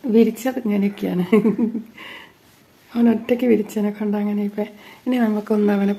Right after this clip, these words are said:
പുതച്ചു കൊടുക്കാം. പുതച്ചു കൊടുത്താലോ? അവനൊക്കെ മാതി പൊളിക്കണം കേട്ടോ. ചുമര ഉണ്ടോ? അമ്മേൻ്റെ ഡെക്സ ബേബിക്ക് അമ്മ പുതച്ചേരട്ടെ,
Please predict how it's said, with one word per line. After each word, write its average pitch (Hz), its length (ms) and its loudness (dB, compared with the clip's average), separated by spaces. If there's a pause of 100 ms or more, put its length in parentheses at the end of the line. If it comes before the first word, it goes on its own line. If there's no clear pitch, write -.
പുതച്ചു 196 420 -6
കൊടുക്കാം. - 340 -8 (1300)
പുതച്ചു 247 280 -4
കൊടുത്താലോ? 196 400 -4 (1040)
അവനൊക്കെ 214 400 -2
മാതി 202 300 0
പൊളിക്കണം 202 340 0
കേട്ടോ. 196 160 -4 (100)
ചുമര 202 240 -2 (100)
ഉണ്ടോ? 185 160 -6 (4000)
അമ്മേൻ്റെ 262 360 0
ഡെക്സ 240 340 -2
ബേബിക്ക് 240 400 0
അമ്മ 247 100 0 (140)
പുതച്ചേരട്ടെ, 247 720 0